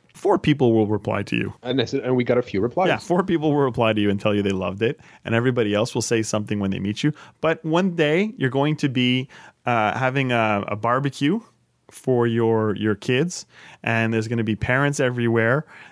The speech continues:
Speaker 1: and somebody's gonna point to your shed and say,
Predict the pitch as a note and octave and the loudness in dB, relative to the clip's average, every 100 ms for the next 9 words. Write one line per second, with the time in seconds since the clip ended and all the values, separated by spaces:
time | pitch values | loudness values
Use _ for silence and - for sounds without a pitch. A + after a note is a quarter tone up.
0 | _ C3 A#2+ A#2+ A#2 A2 A2 A2 G#2+ D3 | _ 0 2 4 2 2 2 0 -2 -2
1 | D#3+ D#3 C#3+ C3 - D3 D#3 - - B2+ | 0 0 0 0 0 0 0 -4 -4 0
2 | A#2 - - A#2+ C#3+ B2 - B2 A#2 | 0 0 0 0 0 -4 -2 0 0